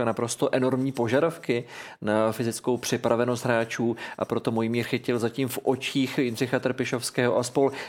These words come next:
nedosahuje těch hodnot, které by oni chtěli, ačkoliv jinak je všechno v pořádku?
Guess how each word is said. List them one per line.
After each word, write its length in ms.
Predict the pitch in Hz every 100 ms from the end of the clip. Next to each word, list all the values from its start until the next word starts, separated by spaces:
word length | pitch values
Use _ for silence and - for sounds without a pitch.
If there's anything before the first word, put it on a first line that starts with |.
| -
nedosahuje 800 | 123 123 139 - 147 127 135 120
těch 160 | 147 131
hodnot, 480 | 127 120 131 135 139 127
které 340 | 123 131 123 123
by 180 | 131
oni 320 | - 135 127 131
chtěli, 400 | - 135 127 120 -
ačkoliv 340 | - 117 - 127
jinak 180 | 117 117
je 40 |
všechno 240 | 120 120 120
v 40 |
pořádku? 460 | 120 117 131 -